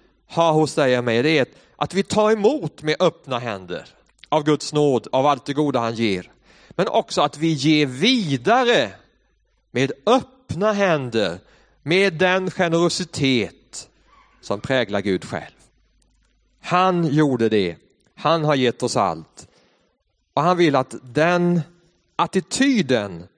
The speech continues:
ska få prägla dig och mig. Men stopp nu ett tag. Var det inte tionde jag skulle prata om? Var det inte det den här predikan skulle handla om?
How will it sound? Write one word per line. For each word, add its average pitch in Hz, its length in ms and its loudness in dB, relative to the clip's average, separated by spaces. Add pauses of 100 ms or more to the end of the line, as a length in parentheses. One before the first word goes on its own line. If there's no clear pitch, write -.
(300)
ska 131 200 -4
få 143 120 -4
prägla 107 640 0 (340)
dig 101 280 0
och 104 60 -4
mig. 107 420 -2 (1800)
Men 127 260 -2
stopp 151 380 -2
nu 123 120 -8
ett 113 80 -8
tag. 85 240 -6 (760)
Var 135 120 -6
det 156 60 -4
inte 156 160 -4
tionde 107 500 -4
jag 101 120 0
skulle 98 200 -8
prata 101 340 -4
om? 73 100 -6 (1080)
Var 131 180 0
det 180 80 4
inte 196 160 0
det 190 180 4
den 180 120 0
här 151 260 2 (280)
predikan 156 400 0
skulle 131 240 0
handla 123 320 0
om? 98 180 0